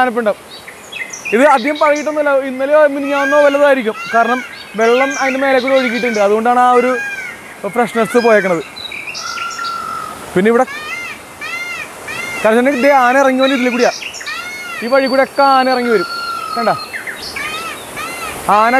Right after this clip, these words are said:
കാട്ടുപോത്ത്. അപ്പൊ താഴത്തെ ചേട്ടൻ പറഞ്ഞിട്ടുണ്ടായിരുന്നു ഈ ലെവലിൽ നിന്ന് മേലെ പോകരുത്, കാരണം, ഏ, കാട്ടുപോത്ത്, ഇതിൻ്റെ മേലെ നിറയെ കാട്ടുപോത്താണ്. അതുകൊണ്ട് തന്നെ, ഏ, മേലേക്ക് കയറരുത് എന്ന് പറഞ്ഞിട്ടുണ്ടായി. അപ്പൊ നമ്മളെ യാത്ര ഇവിടെ വരെ ഉള്ളൂ. ഈ മുകളിലോട്ട് നമ്മൾ കയറുന്നില്ല, കാരണം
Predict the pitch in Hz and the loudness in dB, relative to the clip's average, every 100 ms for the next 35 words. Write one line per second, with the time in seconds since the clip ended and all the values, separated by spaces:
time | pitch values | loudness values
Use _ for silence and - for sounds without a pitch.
0 | 262 247 220 247 226 240 254 240 240 277 | 4 2 2 2 0 2 4 4 4 0
1 | 285 254 254 277 285 277 240 269 - - | 2 2 2 0 0 2 0 -2 -8 -18
2 | - 240 311 294 285 277 302 277 269 269 | -8 -2 2 2 2 0 2 4 4 2
3 | 277 240 190 - - - 220 240 269 - | 2 2 0 -6 -10 -4 0 0 -2 -8
4 | - - 226 233 226 247 233 - 247 254 | -20 -2 4 4 4 4 2 2 -2 0
5 | 262 262 302 285 285 285 262 277 269 214 | -2 -4 -2 0 0 0 0 0 0 0
6 | 240 220 196 202 233 247 247 277 - - | 0 2 2 2 2 2 0 -4 -10 -18
7 | - - 226 240 240 233 226 226 233 240 | -20 0 4 6 8 6 6 4 2 2
8 | 240 240 233 285 254 240 240 254 240 208 | 4 2 0 2 4 2 0 -2 0 -2
9 | 233 208 240 240 254 269 240 277 269 277 | -2 0 0 4 4 4 2 2 2 2
10 | 277 240 262 247 - - 226 240 247 254 | 2 0 -4 -8 -16 -4 0 4 4 4
11 | 269 254 269 254 254 226 220 240 | 2 2 4 4 2 2 2 2